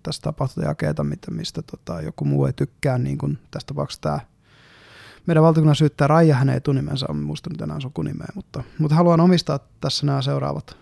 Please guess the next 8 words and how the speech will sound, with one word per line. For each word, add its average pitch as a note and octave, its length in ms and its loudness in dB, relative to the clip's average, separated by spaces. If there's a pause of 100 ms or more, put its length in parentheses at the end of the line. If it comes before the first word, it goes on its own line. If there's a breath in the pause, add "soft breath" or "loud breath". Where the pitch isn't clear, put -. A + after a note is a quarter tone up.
seuraavat C#3+ 360 -6
jakeet D3 320 -4
Raijalle. D#3 400 -2 (1500 soft breath)
"Sen A3 180 6
tähden F#3+ 240 6
Jumala G#3+ 340 6
on C#3+ 120 2
heidät A3+ 300 0